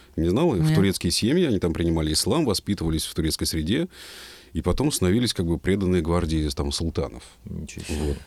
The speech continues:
Speaker 2: Слушайте, ну я честно могу сказать, признаться, что я благодаря этому сериалу прочитала Коран.
Speaker 3: О!
Speaker 2: И при том, что там я много
Speaker 1: Мать,
Speaker 2: бы-,
Speaker 1: ну ты
Speaker 2: много
Speaker 1: даёшь.
Speaker 2: бывала. Чего ты?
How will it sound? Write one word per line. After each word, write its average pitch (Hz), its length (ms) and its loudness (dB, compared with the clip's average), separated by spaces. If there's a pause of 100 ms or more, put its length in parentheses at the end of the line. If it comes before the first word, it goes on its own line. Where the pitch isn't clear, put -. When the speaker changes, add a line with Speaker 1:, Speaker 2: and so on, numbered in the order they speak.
(120)
Speaker 2:
Слушайте, - 500 -4
ну 160 100 0
я 208 220 2
честно 196 280 -2
могу 180 220 0
сказать, 185 280 -4
признаться, 170 560 2
что - 180 -8
я 165 300 0
благодаря 165 460 0
этому 165 200 -4
сериалу 190 320 -2
прочитала 170 460 -4
Коран. 170 400 -4 (680)
Speaker 3:
О! 101 360 0
Speaker 2:
И 175 260 4 (120)
при 180 100 2
том, 190 220 0
что - 160 -8
там 165 280 0 (300)
я 170 260 2
много 165 300 6
Speaker 1:
Мать, 160 140 2
Speaker 2:
бы-, 175 120 2
Speaker 1:
ну - 120 2
ты 87 140 0
Speaker 2:
много 202 400 6
Speaker 1:
даёшь. 180 120 0
Speaker 2:
бывала. 185 480 2 (160)
Чего 220 440 4
ты? 143 340 0